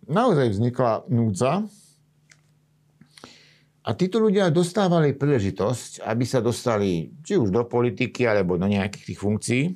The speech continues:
Takže mal som takéto šťastie. Po dnešnej,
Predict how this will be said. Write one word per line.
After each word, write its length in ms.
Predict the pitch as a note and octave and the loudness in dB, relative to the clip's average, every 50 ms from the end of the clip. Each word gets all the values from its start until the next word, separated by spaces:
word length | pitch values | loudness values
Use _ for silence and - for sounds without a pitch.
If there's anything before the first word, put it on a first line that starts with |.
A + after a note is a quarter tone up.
| - _ _ _ _ _ _ _ _ _ _ _ _ _ _ _ _ _ _ _ _ _ _ _ _ _ _ _ _ _ _ _ _ _ _ _ _ _ - - _ - - _ _ _ _ _ _ _ _ _ | -10 _ _ _ _ _ _ _ _ _ _ _ _ _ _ _ _ _ _ _ _ _ _ _ _ _ _ _ _ _ _ _ _ _ _ _ _ _ -20 -20 _ -20 -20 _ _ _ _ _ _ _ _ _
Takže 640 | - - B2 A#2 A#2+ D#3+ E3+ D#3 D3 - - - _ _ _ _ _ _ - | -4 -2 0 2 2 4 4 4 2 0 -2 -6 _ _ _ _ _ _ -4
mal 240 | A#2+ C3 E3+ G#3 G3+ | 0 0 2 2 2
som 160 | G3+ E3+ C#3+ | 2 2 0
takéto 400 | - D#3+ D#3+ D3+ D#3+ D3+ D3+ C#3+ | 2 0 0 0 0 0 0 -2
šťastie. 640 | A2 - - A#2 F#2 - - - - - - - _ _ _ _ _ _ _ _ _ _ _ - - - - - _ _ _ _ | -2 -2 -2 -2 -2 -2 -4 -10 -14 -16 -16 -18 _ _ _ _ _ _ _ _ _ _ _ -14 -14 -14 -14 -16 _ _ _ _
Po 160 | - D#3 F3+ F3+ | -2 0 0 2
dnešnej, 400 | F#3+ F3 D3 C#3+ C#3 A#2 G2+ | 2 2 2 2 2 2 2